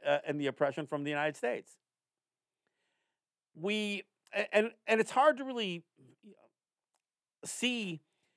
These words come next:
one country or the other, you know, acting better or behaving better.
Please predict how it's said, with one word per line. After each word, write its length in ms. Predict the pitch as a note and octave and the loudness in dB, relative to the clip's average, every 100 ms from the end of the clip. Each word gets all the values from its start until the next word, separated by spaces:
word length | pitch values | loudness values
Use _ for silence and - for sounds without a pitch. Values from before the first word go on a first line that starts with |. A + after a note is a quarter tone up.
| _ _ _ _ _ _ - | _ _ _ _ _ _ -12
one 440 | D3+ D3 G3 G#3+ | -6 0 2 2
country 380 | - G#3 G#3 G3 | 2 2 4 4
or 20 | |
the 140 | D#3 | 6
other, 320 | G#3+ A3 F#3 - _ _ _ _ _ _ - | 4 6 2 0 _ _ _ _ _ _ -14
you 80 | G3 | -14
know, 60 | - - | -12 0
acting 500 | F3+ A#3 - C4+ G#3 | 2 2 0 -2 2
better 400 | C3 G#2+ D2+ C#2+ - - | 6 6 4 -10 -16 -8
or 80 | D3 | -2
behaving 680 | D3 F#3 F3+ B3+ C#4 A3+ C#3+ | 2 2 4 4 4 0 4
better. 400 | A2+ G#2 G2+ | 4 4 -2